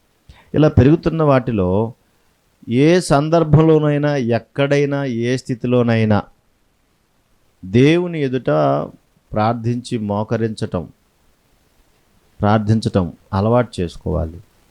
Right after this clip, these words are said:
అది ఏ స్థితిలోనైనా. అది ఇంతకుముందున్న ప్రవక్తలు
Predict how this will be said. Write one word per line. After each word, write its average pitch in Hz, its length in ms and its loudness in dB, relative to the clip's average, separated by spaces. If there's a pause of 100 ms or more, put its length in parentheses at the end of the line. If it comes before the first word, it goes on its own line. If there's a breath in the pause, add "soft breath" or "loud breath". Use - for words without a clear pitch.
(540)
అది 120 140 4
ఏ 120 180 6
స్థితిలోనైనా. 113 800 2 (1600)
అది 135 180 4
ఇంతకుముందున్న 151 680 2
ప్రవక్తలు 139 520 2